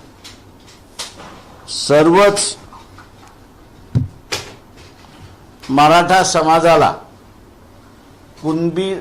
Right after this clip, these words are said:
संबोधिता येत नाही. त्याच्या अगोदरच्या पॅराग्राफमध्ये कुणबी ही काही जात नाही, तर कुणबी हा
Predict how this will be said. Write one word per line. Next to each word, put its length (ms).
संबोधिता 1000
येत 380
नाही. 320
त्याच्या 380
अगोदरच्या 760
पॅराग्राफमध्ये 1080
कुणबी 420
ही 280
काही 240
जात 560
नाही, 320
तर 40
कुणबी 520
हा 440